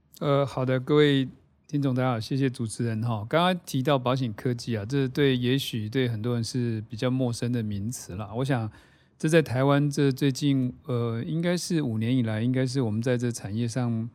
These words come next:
发展得非常的快速哈。刚，刚刚主持人提到说，由四个面向，不管是比如说销售通路，或是A I大数据、I O T，或是区块链。我想待会有关技术的部分呢，我可以，呃，请两位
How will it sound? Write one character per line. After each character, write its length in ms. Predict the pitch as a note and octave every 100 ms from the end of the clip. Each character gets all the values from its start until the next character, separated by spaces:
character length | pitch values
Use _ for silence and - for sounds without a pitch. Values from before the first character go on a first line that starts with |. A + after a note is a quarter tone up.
| - - _ _
发 160 | - B2+
展 140 | B2+ G#2+
得 80 |
非 160 | G#2 D3
常 140 | B2+
的 60 | A2+
快 320 | G#2+ - C3+ G#2
速 240 | - A#2+
哈。 260 | G#2+ G2 F#2+ - _ _
刚， 180 | - A3 A3+ - _ -
刚 120 | A#3+
刚 80 | C4
主 120 | C#3+
持 60 |
人 140 | C#3+ D#3
提 200 | - B2
到 200 | D#3 C#3+
说， 240 | B2 D3+
由 360 | D3+ D3 B2+ C#3
四 280 | - - E3
个 120 | C3
面 300 | C#3+ D3+ C3+
向， 300 | C#3 D3 B2+
不 120 | D3+
管 220 | C3 G#2
是 300 | G2+ D3 C3
比 160 | A2+ A2
如 60 |
说 260 | A2 C3 B2+
销 160 | B2 C#3
售 180 | D3
通 320 | C3 - C3 C3+
路， 180 | C3+
或 160 | A2+ C#3
是 240 | A#2+ C3+ C#3+
A 160 | C3+
I 180 | C#3 B2+
大 220 | B2+ C3
数 240 | A#2 C#3 B2
据、 420 | A2+ C3 A2+ A2+
I 200 | - B2+
O 160 | B2+ B2+
T， 280 | - B2+ B2+
或 160 | B2
是 200 | A#2+ B2+
区 180 | A2 -
块 240 | A#2+ C#3
链。 220 | B2+ A#2+ G2+ - _ _ _ -
我 60 | D#3+
想 220 | D#3 C3+
待 140 | E3+
会 80 | D#3
有 80 | B2+
关 180 | C#3+ D3+
技 160 | E3
术 160 | C#3+ D#3
的 220 | B2+ A#2+
部 160 | B2 C#3
分 240 | D3+ C3
呢， 260 | A#2 A2+ A2+
我 140 | A2
可 180 | G#2+ C3
以， 320 | C3+ A#2+ A2+
呃， 260 | A2+ G#2+ G#2+
请 380 | - A#2+ G#2+
两 220 | A2 G2+ A2+
位 360 | C#3 B2+ A#2+